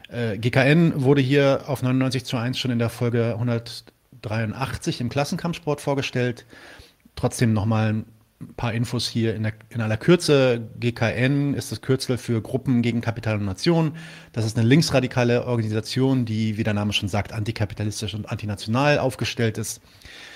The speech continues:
Und die Kapitalismuskritik orientiert sich dabei am Kapital von Marx, ähm, wozu dann G K N auch Lesekreise, Workshops und so anbietet. Ähm, davon inspiriert hat dann, ähm,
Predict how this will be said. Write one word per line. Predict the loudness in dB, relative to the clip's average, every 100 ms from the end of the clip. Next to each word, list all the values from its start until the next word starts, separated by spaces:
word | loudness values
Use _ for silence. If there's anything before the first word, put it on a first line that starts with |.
| -20 -6
Und | 0 2 0 0
die | 2 2 2
Kapitalismuskritik | 0 0 2 4 4 2 -2 0 -2
orientiert | 2 0 0 -2
sich | -2
dabei | -4 -2 -2
am | -2 -6 -4
Kapital | -4 -4 -4 -4
von | -2 0 0
Marx, | 0 0 0 -4 -6 -14 -20 -20 -20 -20 _
ähm, | -2 0 0 -2 -4 -14
wozu | -16 -6 -4 -2 2
dann | 4 4 2 -2
G | -4
K | 0 0
N | 0
auch | 0 -2 2
Lesekreise, | 4 4 2 0 2 2 2 0 -2
Workshops | -2 -2 -4
und | -4
so | -4
anbietet. | -4 -4 -4 -6 -8 -14 -20 -20 -10
Ähm, | -4 0
davon | 4 4 4
inspiriert | 2 4 4 8 8 8
hat | 2 -2 -10 -2
dann, | 2 4 2 0
ähm, | -2 0 -2 -4